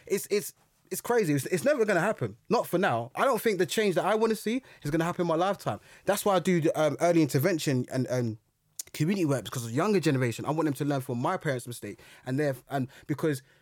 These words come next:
when, like, when my family was doing bits and pieces in terms of, like, rioting in the eighties when you had the New Cross Fire and stuff like that,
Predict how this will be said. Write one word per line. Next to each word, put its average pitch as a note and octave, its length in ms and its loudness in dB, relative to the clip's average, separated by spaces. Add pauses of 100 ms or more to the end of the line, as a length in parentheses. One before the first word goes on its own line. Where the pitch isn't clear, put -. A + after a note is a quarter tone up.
(220)
when, G3+ 300 2
like, F3 380 0 (1120)
when C#3+ 280 -2
my F3 180 0
family C#3 460 0
was A2+ 300 -4 (120)
doing C#3+ 180 2
bits C3 220 -4
and C3+ 100 -4
pieces C#3 300 -2
in A#2+ 80 -4
terms B2+ 240 -4
of, G#2+ 80 -10
like, A#2+ 120 -4
rioting C3+ 440 -2
in A#2+ 80 0
the B2 160 -4
eighties C3 280 -4
when A#2 100 -4
you A#2 40 -4
had A#2 100 -6
the A#2 80 -8
New C3 180 -2
Cross B2+ 240 -8
Fire B2 280 -2
and A2+ 80 -6
stuff A#2 240 -8
like A2 160 -10
that, A2+ 180 -12